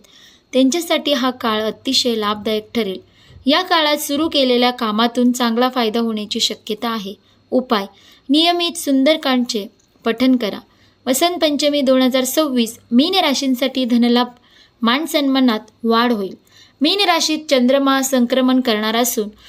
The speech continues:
गुरुसोबत केंद्र स्थानात राहून गजकेशरी राजयोग तयार करेल. या राजयोगामुळे मीन राशीच्या लोकांना सर्व बाजूंनी लाभ मिळेल. बराच काळ थांबलेले काम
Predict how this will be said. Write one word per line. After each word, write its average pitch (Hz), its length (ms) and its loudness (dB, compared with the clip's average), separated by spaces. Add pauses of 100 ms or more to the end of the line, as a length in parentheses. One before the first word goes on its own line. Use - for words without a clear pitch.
(280)
गुरुसोबत 285 680 2
केंद्र 247 360 2
स्थानात 220 720 -2
राहून 220 340 -2 (160)
गजकेशरी 254 680 0
राजयोग 214 360 -2 (160)
तयार 208 200 -2
करेल. 190 320 -6 (480)
या 269 220 2
राजयोगामुळे 254 800 2 (440)
मीन 330 180 2
राशीच्या 302 500 0
लोकांना 247 540 0
सर्व 277 360 2
बाजूंनी 226 540 -2 (120)
लाभ 214 280 -2
मिळेल. 190 280 -4 (500)
बराच 349 400 2
काळ 311 300 0
थांबलेले 262 460 2
काम 247 440 0